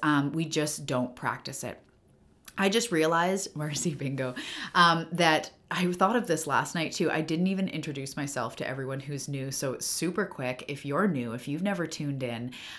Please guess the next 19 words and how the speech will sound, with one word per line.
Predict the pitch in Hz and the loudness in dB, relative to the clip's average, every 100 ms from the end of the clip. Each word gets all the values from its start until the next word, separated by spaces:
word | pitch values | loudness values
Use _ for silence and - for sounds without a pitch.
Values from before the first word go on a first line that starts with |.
| - | -4
um, | 139 127 123 | 0 0 -2
if | 131 135 | -6 -4
you're | 143 | -2
new | 143 143 | 0 0
to | 139 | 0
this, | 135 131 - - | -2 -2 -6 -6
this | 135 127 | -4 -2
sh-, | - - | -2 -4
the | - | -6
podcast | 123 165 160 160 165 143 143 - | -6 0 0 2 2 4 2 -4
or | 135 123 - | -4 -4 -2
my | 139 127 123 123 - - | -2 -2 -2 -4 -6 -4
page, | 196 185 180 170 - - - | 2 6 6 4 -2 -12 0
my | 160 | 2
name | 165 165 | 2 0
is | 156 | -2
Talia | - 139 139 131 | -4 -4 -4 -4
Joy, | 110 113 175 - | -4 -2 -2 -4
and | 143 127 | -6 -6